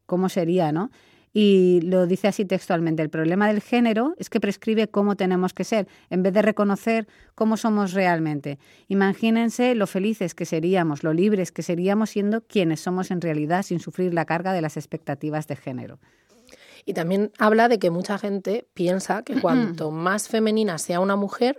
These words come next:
Speaker 2: menos probable es que la tomen en serio.
Speaker 1: Mm.
Speaker 2: Cuenta la anécdota de la primera vez que fue a impartir unas clases, que se vistió de forma diferente a como lo hacía habitualmente para ser tomada en serio,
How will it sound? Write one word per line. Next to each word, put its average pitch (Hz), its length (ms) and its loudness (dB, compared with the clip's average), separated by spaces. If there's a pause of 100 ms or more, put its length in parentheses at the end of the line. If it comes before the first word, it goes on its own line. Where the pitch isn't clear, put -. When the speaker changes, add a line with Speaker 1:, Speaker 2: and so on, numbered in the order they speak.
(100)
Speaker 2:
menos 190 400 0
probable 190 540 4
es - 240 -8 (240)
que 180 80 2
la 143 140 0
tomen 156 240 -2
en 127 100 -6
serio. 214 540 0
Speaker 1:
Mm. 175 120 -8 (180)
Speaker 2:
Cuenta 175 260 0
la 180 80 2
anécdota 185 480 0
de 190 80 2
la 170 100 2
primera 165 340 -2
vez 190 200 2
que 165 260 0
fue 160 260 -2
a 165 60 2
impartir 165 440 -2
unas 165 220 -2
clases, 214 480 0
que - 140 -2
se 160 140 0
vistió 151 320 -2
de 156 80 -2
forma 156 280 -2
diferente 170 720 0 (320)
a 170 100 -2
como 156 220 -2
lo 147 80 2
hacía 156 240 -2
habitualmente 165 720 0
para 139 220 -6
ser 143 200 -6
tomada 147 300 -4
en 170 80 -4
serio, 226 400 2